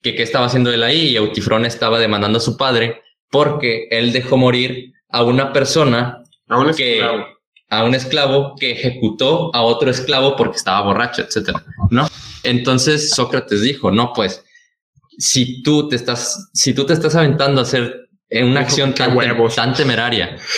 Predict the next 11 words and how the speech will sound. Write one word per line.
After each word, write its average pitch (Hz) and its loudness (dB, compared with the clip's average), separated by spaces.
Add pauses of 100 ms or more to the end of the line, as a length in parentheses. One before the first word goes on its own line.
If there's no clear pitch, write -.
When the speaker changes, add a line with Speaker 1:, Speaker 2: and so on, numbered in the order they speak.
(140)
Speaker 1:
como 123 2
para 107 0
demandar 104 -2
a 139 -2
tu - -2
padre, 127 -2 (240)
entonces 120 0
tú 139 0
debes 147 2
de 135 -2
saber 113 -2